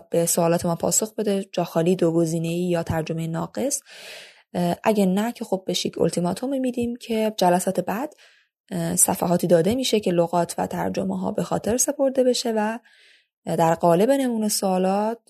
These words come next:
شاگرد انگار که یک کویزی رو داده و مطالب براش کاملاً جا میفته و تثبیت می‌شه.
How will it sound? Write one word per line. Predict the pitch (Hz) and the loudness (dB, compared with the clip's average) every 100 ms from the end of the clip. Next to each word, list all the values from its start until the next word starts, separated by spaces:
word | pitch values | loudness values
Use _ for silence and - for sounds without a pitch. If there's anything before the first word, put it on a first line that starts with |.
| - | -10
شاگرد | - 165 165 175 202 226 254 _ _ - | -2 -2 0 0 0 -4 -6 _ _ -8
انگار | 170 175 | -2 0
که | 180 175 | 2 0
یک | 170 | 0
کویزی | - 180 214 226 | 0 2 2 2
رو | 220 | 2
داده | 214 202 | 2 0
و | 202 | 0
مطالب | 175 180 165 175 | -2 -2 -2 -2
براش | - 165 170 214 277 - - - - _ | -2 -2 -2 -2 -6 -12 -14 -20 -20 _
کاملاً | - 170 165 175 190 | -6 -2 0 2 2
جا | 165 180 | 2 0
میفته | 196 202 - 214 | -4 -6 -6 -4
و | 220 | 0
تثبیت | 160 180 - - - | 2 2 0 -2 -8
می‌شه. | - - | -6 -6